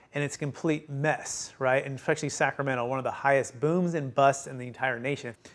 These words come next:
Uh, Lincoln, which is also local to Sacramento, is one of the lar-, fastest growing, uh, city in America in two thousand six, okay? And then it completely crashed, yeah. So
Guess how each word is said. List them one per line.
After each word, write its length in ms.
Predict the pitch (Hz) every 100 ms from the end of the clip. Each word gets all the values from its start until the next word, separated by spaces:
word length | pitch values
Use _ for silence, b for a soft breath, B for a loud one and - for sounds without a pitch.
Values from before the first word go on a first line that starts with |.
| B
Uh, 320 | - 170 156 147
Lincoln, 640 | 165 147 247 311 175 151 147
which 160 | 151
is 100 | 165
also 240 | 160 165 160
local 320 | 160 165 170
to 60 |
Sacramento, 1000 | 156 160 135 139 156 220 - 123 120 139 156 _
is 100 | 185
one 160 | 185 185
of 60 | 156
the 80 |
lar-, 280 | 143 147 175 -
fastest 360 | 175 185 208
growing, 400 | - 170 170 160
uh, 160 | 151 135
city 360 | - - 170
in 60 | 151
America 440 | 131 135 160 180
in 80 | 127
two 100 | 120
thousand 280 | 131 123 127
six, 360 | - 156 147 -
okay? 260 | 135 139
And 100 | 143
then 100 | 160
it 80 | 156
completely 480 | 147 - - 175 151
crashed, 540 | - 156 151 - -
yeah. 200 | 156 143
So 300 | 131 180 156